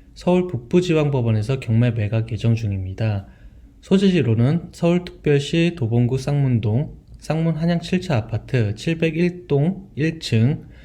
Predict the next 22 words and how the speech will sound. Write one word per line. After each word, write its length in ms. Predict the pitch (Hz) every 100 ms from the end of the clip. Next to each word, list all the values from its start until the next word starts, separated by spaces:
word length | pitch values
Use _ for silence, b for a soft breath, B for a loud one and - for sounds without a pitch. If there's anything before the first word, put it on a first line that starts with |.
| B B -
감정가는 720 | - 135 147 127 123 131 104
오억 360 | 110 127 135
천삼백만 720 | - 160 156 170 175 160 107 98
원, 200 | 98 98
최저가도 560 | - 170 - - 127 135
감정가랑 720 | 113 110 139 143 139 135 135
동일한 640 | 120 107 101 104 139 - B B -
오억 280 | 120 139 -
천삼백만 580 | 151 151 165 165 143
원입니다. 640 | 110 101 98 117 110 98 - B B B
신권 380 | - 185 190 185
물건이고요. 840 | 117 104 101 98 120 151 113 98 B B B B B - - -
전용 280 | - 151 165
면적은 380 | 113 117 120 120
이십오점칠 800 | 113 117 110 107 127 - 190 -
평, 400 | 110 120 175 - -
대지권은 440 | 127 123 - 127
십이점사 680 | 139 180 180 - 165 165 180
평입니다. 680 | 180 123 104 101 110 104 B B - -
매매 220 | 131 156
호가 360 | 170 180 180 175
궁금하시죠? 960 | 123 123 123 113 - 160 131 101 -